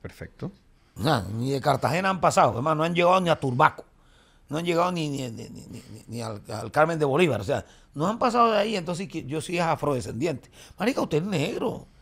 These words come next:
Speaker 2: Es más, yo, yo, mis amigos son negros, la mayoría de mis amigos negros, y lo-, y los amo, son unos bacanes. ¿Y ustedes por qué se molestan porque le digan negro? Entonces, el, el, entonces ya el político, no se puede hacer humor político porque el mo-, político se enoja porque diga que son corruptos.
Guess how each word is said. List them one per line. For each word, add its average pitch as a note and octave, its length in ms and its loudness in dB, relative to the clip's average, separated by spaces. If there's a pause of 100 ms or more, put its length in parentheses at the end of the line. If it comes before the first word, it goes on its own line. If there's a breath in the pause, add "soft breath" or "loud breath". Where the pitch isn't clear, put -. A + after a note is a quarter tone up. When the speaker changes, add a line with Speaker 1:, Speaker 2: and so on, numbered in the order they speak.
(460 soft breath)
Speaker 2:
Es D3 80 -8
más, A#3 200 8
yo, E3 260 2
yo, E3 200 -2
mis G3+ 180 2
amigos F#3+ 420 2
son F3 160 -2
negros, F3 400 -2 (380 loud breath)
la D#3 80 -2
mayoría F#3 320 4
de A3+ 60 2
mis G#3+ 120 2
amigos G#3+ 260 0
negros, G3 380 0
y E3+ 40 -2
lo-, D3+ 140 -2 (280 loud breath)
y D3+ 100 -4
los C#3 160 0
amo, F#3 400 8
son F3+ 320 -4
unos G#3 300 -2
bacanes. F#3 500 2
¿Y - 40 -12
ustedes G3 180 -10
por D#3+ 100 -12
qué F#3+ 60 -14
se A3+ 80 -6
molestan G3 360 -4
porque F#3+ 160 -8
le C#3 60 -8
digan - 220 -8
negro? C3+ 240 -12 (1500 soft breath)
Entonces, G#3 360 -2
el, G#3 100 2
el, F3 260 -4 (260 loud breath)
entonces E3 220 -6
ya G#3+ 100 10
el A3 100 6
político, G#3 460 2
no F3 80 -2
se G#3 100 0
puede G3+ 180 4
hacer G3+ 120 0
humor G#3 300 0
político G#3 420 0
porque E3 180 -6
el D#3+ 60 -6
mo-, D#3 140 -8
político E3+ 580 -4 (220 loud breath)
se G#3 240 2
enoja G3+ 420 4
porque D#3 220 -4
diga F#3+ 180 -4
que F3 120 -8
son F3 160 -8
corruptos. - 640 -6